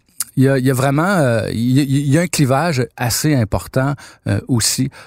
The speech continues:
euh, par rapport à ça. Mais ce qui est le plus inquiétant, c'est la, la diminution de la consommation culturelle.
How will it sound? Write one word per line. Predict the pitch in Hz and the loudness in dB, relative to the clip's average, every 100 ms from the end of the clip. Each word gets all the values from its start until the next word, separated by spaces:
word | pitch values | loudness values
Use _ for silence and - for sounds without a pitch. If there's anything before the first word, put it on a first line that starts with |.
| _ | _
euh, | - 101 98 98 101 | -2 0 0 -2 -2
par | 120 | 0
rapport | 104 98 123 107 | 0 0 -2 -2
à | |
ça. | 90 131 | -2 0
Mais | 117 104 101 95 110 | 2 0 -2 -4 -4
ce | 113 | -2
qui | - 185 | 0 2
est | |
le | 202 | 2
plus | - 180 | 0 0
inquiétant, | 156 143 120 156 190 147 | 0 0 0 -2 -2 -4
c'est | - - 131 | -6 -2 0
la, | 120 113 107 | 2 2 0
la | 113 127 | 0 0
diminution | 131 143 113 - 131 143 | 2 2 0 -2 0 0
de | 110 | 0
la | |
consommation | 92 110 113 104 87 113 | 0 0 0 0 0 -4
culturelle. | - 87 - 82 104 - | -4 -6 -4 0 0 -2